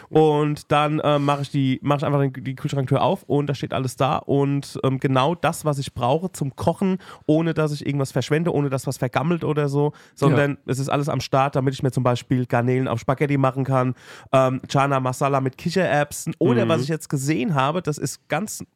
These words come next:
Speaker 1: also für
Speaker 2: Mhm.
Speaker 1: mich ist es neu.
Speaker 2: Mhm.
Speaker 1: Und zwar, es gibt jetzt High-Protein- und Low-Carb-Rezepte unter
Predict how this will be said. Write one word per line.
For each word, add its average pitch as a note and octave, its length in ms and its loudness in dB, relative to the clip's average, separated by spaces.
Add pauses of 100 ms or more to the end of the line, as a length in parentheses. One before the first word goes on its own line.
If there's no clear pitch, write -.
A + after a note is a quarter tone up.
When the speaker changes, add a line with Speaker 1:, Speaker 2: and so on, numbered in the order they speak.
(380)
Speaker 1:
also A#2 160 0
für C3+ 60 4
Speaker 2:
Mhm. E3 60 4
Speaker 1:
mich A#3+ 140 0
ist C#3+ 100 -2
es B2+ 160 -4
neu. C#3+ 460 2
Speaker 2:
Mhm. A2+ 240 -4
Speaker 1:
Und C#3 120 -2
zwar, D3+ 220 2
es E3 100 -4
gibt E3+ 140 -10
jetzt - 260 -12
High-Protein- E3 800 -2
und C3 200 -2
Low-Carb-Rezepte D3 1080 -2
unter F#3+ 360 -2